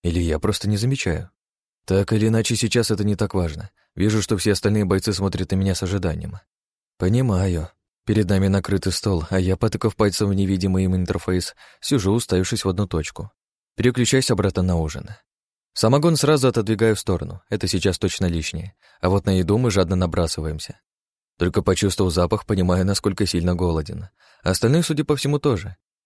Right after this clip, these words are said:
Да и сами блюда разительно отличаются от привычных консервов. Егор подсаживается ближе к девушкам и заводит беседу. Не слишком ловко, но, учитывая изначальную цель их прихода, вполне удачно. Закончив с ужином, удаляется в ванную комнату вместе с одной из них.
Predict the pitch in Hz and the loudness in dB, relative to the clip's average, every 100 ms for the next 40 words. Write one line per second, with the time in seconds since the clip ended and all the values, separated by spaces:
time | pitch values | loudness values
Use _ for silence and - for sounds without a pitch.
0 | _ - 101 101 107 107 85 95 113 101 | _ 0 2 4 2 2 2 2 2 2
1 | 95 90 85 87 80 82 - 90 92 82 | 2 0 0 0 0 -2 0 0 0 -2
2 | 90 87 - 90 - 92 - 85 78 78 | 0 0 0 -6 -2 -4 -2 -2 -2 -8
3 | _ _ _ _ _ _ - 95 117 170 | _ _ _ _ _ _ -2 2 2 2
4 | 180 131 123 139 131 107 110 117 87 85 | 2 2 4 2 2 0 0 0 0 0
5 | 98 113 104 95 90 90 80 85 80 80 | 0 -4 -2 0 2 0 -2 -4 -2 -4
6 | - _ _ - 143 185 190 196 180 190 | -10 _ _ -4 0 0 2 2 4 2
7 | - 160 160 156 147 139 120 123 131 117 | 2 2 2 2 0 0 0 0 2 0
8 | 104 117 107 - 98 117 113 95 95 87 | 0 0 -2 -4 -4 -2 -2 0 0 2
9 | 85 80 78 - 95 - _ _ - 90 | 0 -2 -4 -6 -12 -14 _ _ -6 0
10 | 107 107 95 90 107 113 123 113 101 87 | 2 2 0 0 0 2 0 0 0 2
11 | 90 - 90 90 90 85 101 107 104 90 | 2 0 0 2 2 0 0 -2 -2 0
12 | 90 85 85 95 85 90 85 80 80 | 0 -2 -2 0 0 0 -2 -4 -10